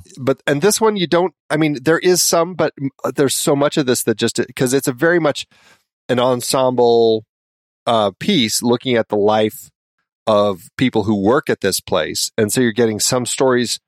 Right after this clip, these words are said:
about stories, some stories about li-, life in the office,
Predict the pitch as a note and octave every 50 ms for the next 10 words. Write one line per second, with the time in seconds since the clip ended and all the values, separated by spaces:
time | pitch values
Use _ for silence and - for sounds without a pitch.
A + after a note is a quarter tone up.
0 | _ _ _ _ _ _ _ _ _ _ _ _ _ _ _ - - A2+ A#2 G#2+
1 | G#2+ G2+ - - - - - - A3 G3+ B2 G2+ G2 G#2 A#2+ - - _ - -
2 | - C3+ B2 - - C#3+ C3 B2+ B2+ A#2 A#2 A2+ G#2 G#2 G2 - - - B2 B2
3 | A#2+ - - - - - A#2+ A#2 A#2+ B2 B2 - B2+ A2 G#2 G#2 A2 C3+ D3+ D#3
4 | - G2+ E2+ F2+ - -